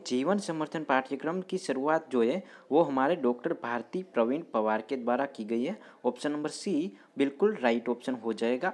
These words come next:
आपको इस बात को नोट करना होगा। नेक्स्ट, हाल ही में किसने बंगाली मथाई फॉरेस्ट चैंपियन अवार्ड टू थाउजेंड ट्वेंटी टू जीता है? तो दोस्तों, आपको पता होगा कि अभी क्या है कि बंगाली मथाई फॉरेस्ट चैंपियन चल रही थी,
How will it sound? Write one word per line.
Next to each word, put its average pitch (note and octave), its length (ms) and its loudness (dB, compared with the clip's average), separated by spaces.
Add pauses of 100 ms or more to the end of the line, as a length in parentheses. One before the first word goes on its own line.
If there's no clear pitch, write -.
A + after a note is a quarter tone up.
आपको B2+ 240 0
इस A#2+ 180 0
बात G#2+ 240 0
को E3+ 80 0
नोट A2+ 260 0
करना G#2+ 320 -4 (140)
होगा। F#2 300 -4 (360)
नेक्स्ट, E3+ 560 0 (600)
हाल C3+ 280 2
ही D3+ 140 -2
में G3+ 140 0
किसने G3 320 -2
बंगाली D#3+ 480 0
मथाई D3+ 320 -2
फॉरेस्ट C3 460 -2
चैंपियन C3+ 580 -2 (220)
अवार्ड D#3+ 300 2
टू C#3+ 80 0
थाउजेंड C3+ 360 -2
ट्वेंटी B2 260 -2
टू C#3+ 160 -6
जीता B2 440 0
है? F#2 480 -6 (240)
तो E3+ 60 0
दोस्तों, F3 720 2
आपको D3+ 240 0
पता D3+ 200 0
होगा C#3 220 4
कि E3 140 -2
अभी D3 180 2
क्या D3+ 160 0
है C3 100 2
कि E3+ 100 -4
बंगाली C#3 440 0
मथाई C3+ 300 -2
फॉरेस्ट C3+ 420 -2
चैंपियन B2 440 -4
चल A#2 160 -2
रही A2 240 -2
थी, F#3 280 -4